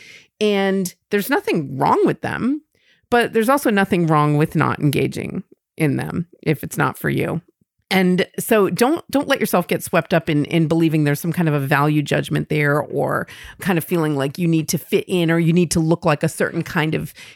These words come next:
Catholic woman to be doing things, quote unquote, the correct way. You know, Holy Mother Church doesn't spell out details for a lot of these things, you know? Um, so if there isn't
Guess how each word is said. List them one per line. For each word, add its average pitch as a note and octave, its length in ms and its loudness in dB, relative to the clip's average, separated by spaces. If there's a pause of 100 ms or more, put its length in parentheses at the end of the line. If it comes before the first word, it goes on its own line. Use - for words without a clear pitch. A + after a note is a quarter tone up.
Catholic G3 560 0
woman E3 640 2
to - 140 -4
be D3+ 160 0
doing F3 360 4
things, D#3+ 540 0
quote F3+ 180 2
unquote, E3 380 0
the D#3 100 0
correct D#3+ 560 -2
way. D#3 500 4 (440)
You - 80 -4
know, A3+ 120 4
Holy D4 220 2
Mother A3+ 220 4
Church - 520 -2 (440)
doesn't A3+ 400 4
spell D#3 360 0
out C#3+ 340 2 (100)
details D#3 560 0
for D3+ 340 0
a F3 140 4
lot F3+ 580 2
of D#3 200 -2
these D#3 280 0
things, D3 520 -4
you D#3+ 100 -2
know? D#3 320 2 (420)
Um, E3 400 2
so G#3+ 300 2
if - 140 0
there G3 200 0
isn't A#3+ 540 0